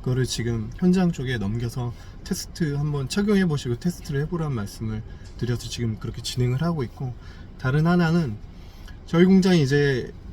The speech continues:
칼을 좀 쓰는 과정이 있어요. 뭐 예를 들면 케이블 타이니를 자른다거나, 혹은 뭐 비닐 패킹을 자른다거나, 아니면은 뭐 포대를 자른다거나, 뭐 그런 칼을 쓰는 과정들이 있는데, 보니까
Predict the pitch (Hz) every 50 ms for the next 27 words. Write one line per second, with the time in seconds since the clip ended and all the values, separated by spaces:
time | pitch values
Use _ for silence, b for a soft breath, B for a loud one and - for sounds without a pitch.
0 | - - - - - - - - - - - - 254 302 294 269 226 196 - -
1 | - 180 160 147 131 123 - - 196 196 185 170 143 117 - - 117 104 123 135
2 | 135 113 95 - - 107 101 98 98 104 104 107 110 113 120 120 127 120 117 113
3 | 113 - - 185 185 180 185 175 - 170 165 151 147 143 139 127 - 151 143 151
4 | 160 156 139 135 127 120 120 120 135 147 165 170 B B B B B B B B
5 | B 131 127 135 135 123 117 113 110 107 107 - B B B B B - - -
6 | 139 147 147 - - 180 180 - - 170 156 151 - - 160 165 170 165 151 143
7 | 123 120 120 127 143 160 175 185 - B B B B B - - 113 113 117 113
8 | 110 113 131 151 170 180 190 180 - - - - - - - - - 104 - -
9 | - - - - - - - 220 196 214 202 185 175 165 143 117 107 - - -
10 | - - 170 165 165 170 156 139 131 120 120 123 127 147 170 185 185 - - -
11 | 135 127 120 - - 156 175 175 156 147 - - - - - - 233 247 233 -
12 | - 226 214 208 196 180 - - 120 120 139 143 151 160 147 123 104 107 110 110
13 | 113 143 147 139 117 - B B B B B B B B B B - 147 151 170
14 | 175 - 185 180 175 156